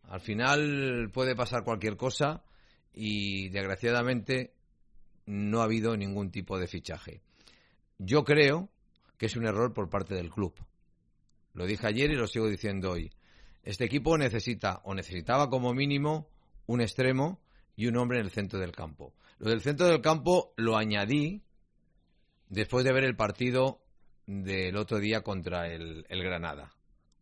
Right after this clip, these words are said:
Nos hace falta. Yo no sé si cuando venga David López todo cambiará, David se va al centro, pero nos hace falta un hombre fuerte allí, porque no lo tenemos.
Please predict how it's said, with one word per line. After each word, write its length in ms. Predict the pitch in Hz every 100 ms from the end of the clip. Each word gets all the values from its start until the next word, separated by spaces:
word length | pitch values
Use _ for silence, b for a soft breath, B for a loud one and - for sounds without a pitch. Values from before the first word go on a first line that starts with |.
| _
Nos 160 | 95 -
hace 220 | 92 101
falta. 320 | 80 76 82
Yo 160 | 92 131
no 100 | 139
sé 160 | 151
si 320 | - 127 120 B B B B B
cuando 320 | 107 107 107
venga 720 | 110 123 123 120 113 110 107 - - - - _
David 340 | 98 110 110 107
López 640 | 135 143 147 143 139 - _ _ _ -
todo 260 | 117 107
cambiará, 760 | 104 98 95 107 139 147 151 -
David 320 | 87 95 107
se 120 | 101 104
va 120 | 95
al 100 | 90
centro, 600 | 139 139 117 131 131 - B B B B
pero 200 | - 113
nos 100 | 113
hace 400 | 135 135 151 - _ _ _
falta 380 | - 123 123 123
un 100 | 117
hombre 280 | 117 117 117
fuerte 460 | - 107 98 -
allí, 260 | 85 80 80 - -
porque 260 | - 98 107
no 100 | 120
lo 140 | 135
tenemos. 560 | 127 123 123 85 -